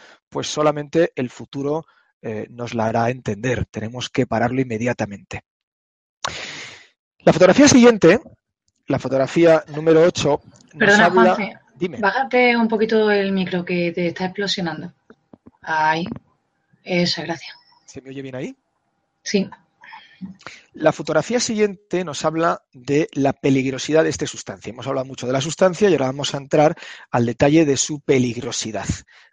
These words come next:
Speaker 1: Roundup o glifosato. Vamos a hacerlo de manera un poco breve porque se nos va consumiendo el tiempo, pero, eh, hay que hablar primero de genotoxicidad, es decir, daño al sistema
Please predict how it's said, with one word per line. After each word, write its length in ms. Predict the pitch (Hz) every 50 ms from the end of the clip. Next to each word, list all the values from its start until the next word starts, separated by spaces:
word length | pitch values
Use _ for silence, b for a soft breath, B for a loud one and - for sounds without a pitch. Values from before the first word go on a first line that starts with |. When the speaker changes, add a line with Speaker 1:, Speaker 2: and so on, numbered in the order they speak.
| b _
Speaker 1:
Roundup 520 | - - 117 135 139 143 147 156 165 160 _
o 80 | 160 120
glifosato. 600 | 123 120 107 - 107 - - 98 - _ - - B B B B B B B B B
Vamos 200 | - 185 220 220
a 20 | 240
hacerlo 180 | - 233 220 214
de 60 | 202
manera 240 | 175 147 151 156 165
un 80 | 156
poco 220 | 156 165 - 165 156
breve 280 | 175 175 165 160 190
porque 220 | 208 233 214 - 131
se 120 | - 123
nos 180 | 110 110 101 -
va 120 | 131 120
consumiendo 420 | - 135 123 - 143 135 135 143
el 80 | 147 147
tiempo, 320 | 147 180 180 170 156 190
pero, 300 | 180 - 170 160 165 160 B B B B B B B B B _
eh, 160 | - 156 160 -
hay 120 | - 180 185
que 80 | - 240
hablar 220 | 233 240 247 -
primero 360 | - 202 180 190 196 214 214
de 160 | 196 196 202 -
genotoxicidad, 1160 | - - 143 143 170 170 170 165 165 151 143 - 139 - - - 135 - - 127 123 117 107 - _
es 120 | - 135 131
decir, 320 | 147 - - 185 185 - -
daño 640 | 135 135 139 180 175 185 185 180 170 175 214 - _ _ _
al 160 | - 135 131 -
sistema 600 | - 123 110 - - 135 135 139 147 160 -